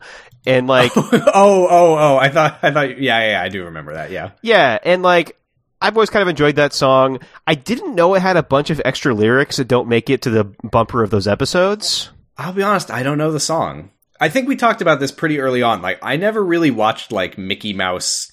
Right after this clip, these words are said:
Speaker 2: cartoons.
Speaker 1: Oh, okay. Well, the song is kind of this, like, song where,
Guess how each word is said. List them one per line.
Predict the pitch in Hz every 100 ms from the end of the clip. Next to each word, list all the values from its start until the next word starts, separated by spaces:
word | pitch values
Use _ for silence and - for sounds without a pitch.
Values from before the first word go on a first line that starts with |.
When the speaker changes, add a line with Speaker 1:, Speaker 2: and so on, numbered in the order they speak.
| -
Speaker 2:
cartoons. | - 85 - 92 67 60 104 - - - - - _ _
Speaker 1:
Oh, | - 139 139
okay. | - 98 90 - _ _ - _
Well, | 208 214 208
the | 208
song | - 277 302
is | -
kind | 233
of | 214
this, | 180 -
like, | 156 -
song | - 143 147 143 143 120
where, | 117 117 113 113 113